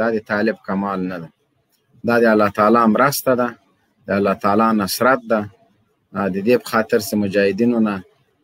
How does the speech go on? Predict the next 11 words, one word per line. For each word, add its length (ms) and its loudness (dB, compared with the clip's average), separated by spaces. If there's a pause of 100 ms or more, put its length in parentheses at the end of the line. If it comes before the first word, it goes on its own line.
(220)
آه، 220 -4 (140)
طالبانو 560 0
نه 160 -2 (260)
غرور 320 0
ونسي. 420 0 (580)
نو 80 -2
نصر 400 0
من 160 -2
الله 380 0 (100)
و 80 0
فتح 360 -6